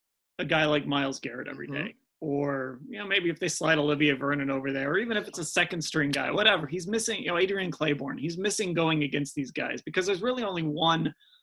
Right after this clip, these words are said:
Speaker 1: opportunity in the offseason to really do real football work where you can hit, uh, where you can have contact, and that's in training camp.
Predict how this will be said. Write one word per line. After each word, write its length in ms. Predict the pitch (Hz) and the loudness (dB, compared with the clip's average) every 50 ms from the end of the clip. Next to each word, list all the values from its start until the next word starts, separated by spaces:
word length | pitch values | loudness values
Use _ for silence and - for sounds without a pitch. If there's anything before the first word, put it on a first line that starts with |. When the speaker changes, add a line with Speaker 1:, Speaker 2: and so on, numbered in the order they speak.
| _ _ _ - | _ _ _ 2
Speaker 1:
opportunity 880 | 147 160 - - 151 - - 156 156 147 135 127 123 - 143 - - _ _ _ _ - | 2 4 4 2 -2 0 0 0 2 2 2 2 0 -4 -4 -8 -12 _ _ _ _ -4
in 380 | 165 147 139 135 135 135 127 - _ _ - _ _ _ | -2 0 0 0 0 -2 -4 -8 _ _ -20 _ _ _
the 100 | - 156 151 | 0 2 4
offseason 600 | 143 147 147 143 - - 156 143 127 - 135 127 | 4 4 2 2 0 -2 -2 -2 -2 -2 -4 -6
to 80 | 131 | -4
really 400 | 131 147 160 160 156 147 139 - _ _ _ _ _ - | -2 0 2 4 4 2 2 -2 _ _ _ _ _ -2
do 240 | - 151 135 123 117 | 0 0 0 0 -4
real 260 | 127 147 165 165 151 139 | 0 2 4 4 4 4
football 460 | - - 143 - - - 139 - - | 2 -2 -2 -2 -2 -8 -10 -10 -10
work 180 | - - - - _ | -12 -14 -14 -16 _
where 100 | - 135 | -8 -8
you 100 | 131 - | -8 -8
can 160 | - 139 127 - - | -8 -10 -12 -6 0
hit, 220 | 160 170 165 160 - - _ _ - - - _ _ _ - | 4 4 4 4 2 -2 _ _ -20 -20 -20 _ _ _ -4
uh, 160 | - 127 - | -2 -2 -2
where 140 | - 131 135 | 0 0 0
you 80 | 139 | 0
can 100 | 143 147 | 2 2
have 160 | 139 139 - | 0 0 0
contact, 600 | - - 151 156 151 143 - 143 135 135 139 - | 0 0 2 2 2 2 0 0 -2 -2 -2 -4
and 80 | 160 165 | -4 -4
that's 180 | 180 196 - 226 | -4 -4 -2 -4
in 60 | 214 | -8
training 360 | - - 233 240 247 220 165 | -6 -4 -2 -2 -2 -2 -4
camp. 320 | - - 139 - - 262 | -6 -8 -10 -10 -10 -12